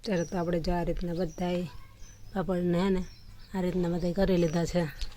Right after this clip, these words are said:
આપણી આ છે ટમેટા સાબુદાણાની વેફર. જો સુકાઈ ગઈ છે તો આ રીતના આપણે જો, હા, કંઈ કન્સિસ્ટન્સીમાં થઈ ગઈ છે, તમે જોઈ શકો છો મિત્રો, આ રીતના થઈ ગઈ છે. તો આપણે એને પણ આપણે તળી લીધી છે.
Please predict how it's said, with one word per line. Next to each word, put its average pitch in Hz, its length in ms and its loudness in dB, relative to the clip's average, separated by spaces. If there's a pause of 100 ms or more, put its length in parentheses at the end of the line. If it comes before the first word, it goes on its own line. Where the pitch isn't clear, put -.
(600)
આપણી 175 260 0
આ 165 100 4
છે 170 120 2
ટમેટા 185 360 6
સાબુદાણાની 160 640 6
વેફર. 165 280 4 (400)
જો 160 120 2
સુકાઈ 180 380 8
ગઈ 180 100 6
છે 180 140 2
તો 165 140 4
આ 156 120 8
રીતના 151 400 6
આપણે 151 200 4
જો, 156 120 4 (180)
હા, 165 180 2
કંઈ 151 180 2
કન્સિસ્ટન્સીમાં 160 680 2
થઈ 156 160 4
ગઈ 156 100 4
છે, - 100 0
તમે 160 180 4
જોઈ 151 140 6
શકો 160 300 2
છો 160 140 0
મિત્રો, 156 280 2 (960)
આ 170 80 4
રીતના 160 280 4
થઈ 165 220 4
ગઈ 156 100 4
છે. 160 140 0 (2750)
તો 175 80 4
આપણે 170 240 10
એને 185 140 12
પણ 170 220 8
આપણે 160 200 6
તળી 165 320 8
લીધી 160 240 6
છે. 170 160 2